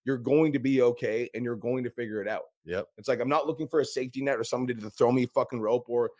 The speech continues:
Speaker 1: like, a way to go back to the place that I came from. Like, I'm only going fucking forward,
Speaker 2: Mm-hmm.
Speaker 1: and I will find a way. Like, that's it. That's the only fucking option. Like, I'm not gonna give away twenty percent. I'm not gonna ask for s-, fucking help.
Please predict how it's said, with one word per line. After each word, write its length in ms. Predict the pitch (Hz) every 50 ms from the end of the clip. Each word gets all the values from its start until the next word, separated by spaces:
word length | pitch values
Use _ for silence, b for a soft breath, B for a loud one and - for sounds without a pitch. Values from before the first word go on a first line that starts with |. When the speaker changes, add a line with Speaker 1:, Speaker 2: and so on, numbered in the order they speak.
| b b b -
Speaker 1:
like, 140 | - 113 107
a 100 | 120 123
way 260 | 123 120 135 135 139 131
to 80 | -
go 200 | 123 117 135 120
back 340 | 101 - 123 110 117 123 -
to 60 | -
the 100 | 117 113
place 280 | 101 - 120 113 110 -
that 80 | 113
I 80 | 107 98
came 240 | 92 - 110 107 107
from. 180 | - 143 143
Like, 140 | 131 117 107 -
I'm 120 | 113 117 - -
only 340 | - 135 147 147 151 151 147
going 280 | 127 123 123 123 123 117
fucking 320 | - - 113 - - 104 -
forward, 360 | - 110 110 92 85 - - _ 80
Speaker 2:
Mm-hmm. 260 | 82 82 80 76 80
Speaker 1:
and 80 | 107 120 101
I 80 | 127
will 180 | 135 143 147 135
find 400 | - - 131 127 135 143 143 131
a 60 | 120
way. 260 | 113 107 123 120 - - - _ _ _ _ _ -
Like, 100 | 107 107
that's 340 | - - 147 - - - -
it. 220 | - 170 165 - 90
That's 340 | 107 117 - - - - _ _ _ _ -
the 140 | 123 131 - -
only 300 | 131 143 156 156 156 143
fucking 320 | - - 147 143 - 120
option. 340 | 104 117 143 147 - - 92 - _ _ _ _ _ _ _ _ -
Like, 100 | 107 104
I'm 80 | 123 147
not 160 | 151 151 131
gonna 160 | 135 143 147
give 140 | 127 135 135
away 200 | 139 131 131 127
twenty 260 | 123 - 131 120 120
percent. 380 | 95 110 - - 107 104 104 - _ _ _ -
I'm 100 | 110 120
not 180 | 123 123 127 123
gonna 160 | 143 123 117 -
ask 260 | 117 113 110 113 -
for 100 | - 117
s-, 120 | 110 - _
fucking 240 | - 117 101 - 110
help. 220 | 107 101 95 101